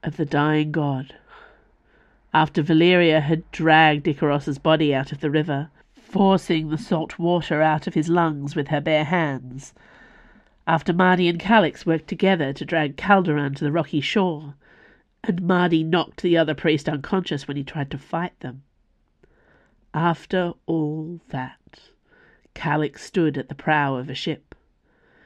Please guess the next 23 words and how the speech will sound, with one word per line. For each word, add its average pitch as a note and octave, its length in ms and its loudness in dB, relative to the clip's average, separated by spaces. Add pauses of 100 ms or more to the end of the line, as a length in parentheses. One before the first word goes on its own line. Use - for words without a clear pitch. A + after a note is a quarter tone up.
(440)
The D#3 100 -2
green E3+ 400 0
shoots - 400 0
and D#3 120 -4
flowers E3 480 2
she'd - 240 -4
sparked - 440 0
during E3 200 0
her - 100 -4
capture D#3 680 -4 (580)
had D3 180 -6
changed F3+ 600 2
the G3 80 -2
magic E3+ 460 0
of C#3+ 100 -4
the D3 80 0
black D3 380 -2
shadow C3+ 360 -4
ship. - 340 -8 (840)
It D#3+ 100 4
liked E3+ 380 4
her D3+ 100 -4
now, C#3 380 -6